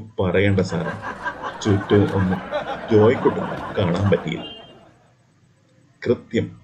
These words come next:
പതിനാല് ദിവസം ജോയും ബാലേട്ടനും എൻ്റെ കൂടെ വന്നു. ഈ പടച്ചോനുണ്ടല്ല, ഭയങ്കര സംഭവമാണ്.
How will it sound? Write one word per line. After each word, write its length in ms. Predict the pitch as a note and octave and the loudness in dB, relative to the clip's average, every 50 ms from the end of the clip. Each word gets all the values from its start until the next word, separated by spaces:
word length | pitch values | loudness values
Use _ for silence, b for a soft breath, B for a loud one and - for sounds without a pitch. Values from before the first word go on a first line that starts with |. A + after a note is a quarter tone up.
| - _ | -8 _
പതിനാല് 460 | - F#2+ F#2+ G2 G2+ G#2 G#2 G#2 G#2 F#2 | 2 4 4 6 6 6 6 6 6 6
ദിവസം 340 | F2+ E2+ F2 E2+ - - - - _ _ _ _ _ _ _ _ _ _ _ _ _ _ _ _ _ _ _ _ | 6 4 2 0 -2 -8 -14 -18 _ _ _ _ _ _ _ _ _ _ _ _ _ _ _ _ _ _ _ _
ജോയും 480 | - G#2 G2+ F2+ F2 F2 F2 F2+ E2+ - - _ _ _ _ _ _ _ _ _ - | -2 6 6 8 8 8 4 0 -2 -6 -12 _ _ _ _ _ _ _ _ _ -2
ബാലേട്ടനും 500 | F#2+ F2+ F2 E2+ E2+ F2 E2+ F2 F#2+ G#2+ - _ _ _ _ _ _ _ _ | 0 2 2 4 2 2 0 -2 -8 -10 -14 _ _ _ _ _ _ _ _
എൻ്റെ 220 | - G2 F#2+ F#2+ G#2+ | 0 2 4 4 4
കൂടെ 240 | G#2 F2+ E2+ E2 - - _ _ | 4 2 0 -2 -6 -14 _ _
വന്നു. 220 | F#2 F2 F2 E2+ E2 - _ _ _ _ _ _ _ _ _ _ _ _ _ _ _ | -2 -2 -2 -4 -8 -12 _ _ _ _ _ _ _ _ _ _ _ _ _ _ _
ഈ 60 | C#3+ D#3 D3+ - _ _ | -10 -10 -10 -10 _ _
പടച്ചോനുണ്ടല്ല, 720 | B2+ A#2+ A2 A2 G#2 - - C3 C3+ C3 G#2+ F#2 F#2 F2+ D#2+ - - - _ _ _ - E3+ - - | 2 4 4 2 0 0 0 0 0 2 2 2 0 0 -2 -4 -10 -16 _ _ _ -16 -16 -10 -6
ഭയങ്കര 520 | F2 G2+ G#2 G#2+ A2 A2+ A#2 A2+ A#2 - | -2 0 0 2 2 2 0 0 0 -2
സംഭവമാണ്. 500 | - - - F#2 E2+ E2+ E2+ - - - | -4 -6 -4 -2 -2 0 -2 -2 -4 -10